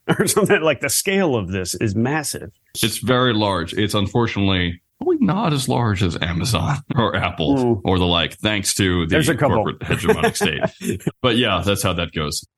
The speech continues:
Speaker 2: What does the other ninety-three percent of the budget go towards?
Speaker 1: It could be labor, infrastructure, commodity I T, things like,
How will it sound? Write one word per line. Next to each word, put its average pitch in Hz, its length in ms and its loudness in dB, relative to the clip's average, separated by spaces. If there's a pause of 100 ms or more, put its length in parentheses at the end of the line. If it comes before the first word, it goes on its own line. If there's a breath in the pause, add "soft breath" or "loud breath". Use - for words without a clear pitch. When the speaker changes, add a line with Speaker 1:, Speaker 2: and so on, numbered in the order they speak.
(140)
Speaker 2:
What 127 300 4
does 165 160 -4
the 147 140 0
other 95 400 -2 (100)
ninety-three 90 600 0
percent 85 460 0
of 85 100 -4
the 82 80 -2
budget 80 400 -2
go 82 180 2
towards? - 680 -2 (220)
Speaker 1:
It 113 180 0
could 113 120 4
be 117 80 6
labor, 117 600 0 (520)
infrastructure, 113 960 0 (380)
commodity 131 520 4
I 107 140 0
T, 110 560 2
things 117 400 0
like, 98 340 0